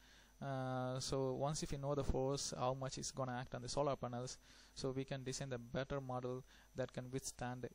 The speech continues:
any kind of, uh, wind force in the future. So that could, uh,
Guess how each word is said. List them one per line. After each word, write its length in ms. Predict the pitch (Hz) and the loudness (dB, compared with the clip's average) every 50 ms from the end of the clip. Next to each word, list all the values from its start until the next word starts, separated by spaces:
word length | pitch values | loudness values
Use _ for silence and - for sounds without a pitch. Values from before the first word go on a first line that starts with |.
| - | -4
any 200 | 135 135 139 147 | -4 -2 -2 -2
kind 260 | - 143 127 127 123 | -2 -4 -2 0 0
of, 140 | 120 127 127 - - - - | 0 2 2 2 0 0 0
uh, 200 | - 123 120 120 120 | 0 0 0 0 0
wind 220 | 131 131 131 127 123 | -2 -2 -2 -2 0
force 320 | - 135 120 120 123 - | 2 2 4 4 2 0
in 80 | - 127 | -2 -4
the 60 | 123 | -6
future. 520 | 117 - 143 131 - - - 120 123 131 131 - - - - - - | -4 -2 -2 -2 -2 -2 -2 -2 -2 -2 -4 -8 -16 -20 -20 -10 -6
So 340 | - - 131 123 123 120 120 | -2 0 2 2 2 0 0
that 200 | 123 127 131 - - | 0 -2 -2 0 0
could, 300 | - 131 127 127 123 123 | 2 2 4 4 2 2
uh, 420 | 123 120 120 120 120 120 120 117 | 2 2 4 2 0 0 -2 -4